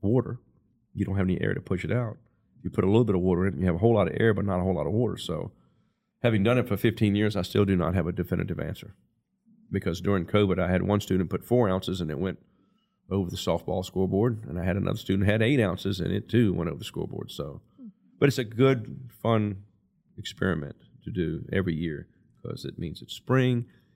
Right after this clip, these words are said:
it means it's May, and you know what May is. We're done with school. Like, you know, you will be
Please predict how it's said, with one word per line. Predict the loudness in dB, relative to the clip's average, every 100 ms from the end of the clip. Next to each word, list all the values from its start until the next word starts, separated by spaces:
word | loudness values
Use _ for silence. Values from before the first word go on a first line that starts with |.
| _
it | -12 -10
means | -12 -14
it's | -20 _
May, | -2 2 4 2 0 -6 _ _ _
and | -8 -4 -2
you |
know | -2 -2
what | -4 -6
May | -6 -6 -6 -10 -14
is. | -18 -20 _ _ _ _ _ _ _ _ _ _ _ _ _ -2
We're | 0
done | 2 0
with | 0
school. | 0 0 -2 -8 -20 _ _ _ _ _ _ _ -20 -12
Like, | -10 -10 -12 -18
you | -12
know, | -10 -10 -10
you | -4 -2
will | -2
be | -6